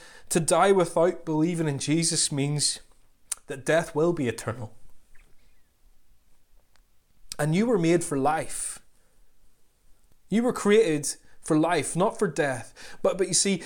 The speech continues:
sin has robbed you of that life. And so turn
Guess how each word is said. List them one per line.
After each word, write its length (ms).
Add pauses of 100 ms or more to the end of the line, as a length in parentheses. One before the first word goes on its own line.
sin 640 (460)
has 200
robbed 440
you 260
of 100
that 240
life. 600 (1700)
And 120
so 220
turn 600